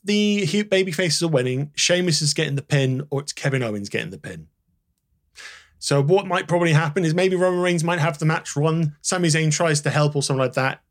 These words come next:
It goes wrong. Reigns gets hit with uh, gets hit with a move.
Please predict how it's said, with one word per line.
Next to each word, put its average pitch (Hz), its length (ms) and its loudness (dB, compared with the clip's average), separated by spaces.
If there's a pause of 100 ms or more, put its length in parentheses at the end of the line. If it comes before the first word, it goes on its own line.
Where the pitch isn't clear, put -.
(100)
It 156 100 -2
goes 180 260 2
wrong. 131 300 2
Reigns 147 240 4
gets 143 220 -4
hit 135 220 -4
with 113 240 -4 (420)
uh, 117 340 0 (100)
gets 143 260 0
hit 135 200 -2
with 117 360 0
a 127 80 -6
move. 113 200 -4